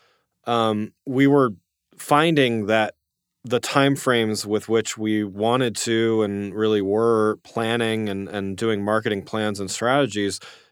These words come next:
kept shrinking and shrinking. So we'd always have annual goals that we wanted to hit. Our, our clients, you know, always insisted that we have some type of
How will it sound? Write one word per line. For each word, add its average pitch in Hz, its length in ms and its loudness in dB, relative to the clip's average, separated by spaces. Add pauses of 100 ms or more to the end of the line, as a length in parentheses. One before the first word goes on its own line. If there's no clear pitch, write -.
kept - 200 -2
shrinking 117 460 -2
and 95 100 -6
shrinking. 101 540 -4 (400)
So - 120 -2
we'd 139 120 8
always 156 180 6
have 131 140 2
annual 117 420 2
goals 110 380 2
that 107 100 -2
we 101 100 0
wanted 101 260 -2
to 101 100 -8
hit. 117 360 0 (200)
Our, 101 320 -2
our 101 120 -2
clients, 113 760 -4
you 117 160 -6
know, 107 80 -2
always 104 420 0
insisted 107 540 -4
that 104 100 -2
we 98 120 -2
have 101 260 -4
some 101 240 -4
type 104 260 -4
of 92 220 -8